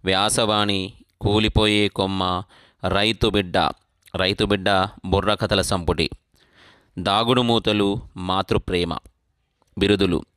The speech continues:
అభినవ పోతన, అభినవ కాళిదాసు, మధురకవి,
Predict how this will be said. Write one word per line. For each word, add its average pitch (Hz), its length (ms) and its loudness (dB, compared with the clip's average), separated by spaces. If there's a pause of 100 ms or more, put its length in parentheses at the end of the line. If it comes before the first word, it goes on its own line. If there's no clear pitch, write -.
(160)
అభినవ 101 500 0
పోతన, 101 420 0 (440)
అభినవ 90 460 0
కాళిదాసు, 101 720 0 (500)
మధురకవి, 110 760 0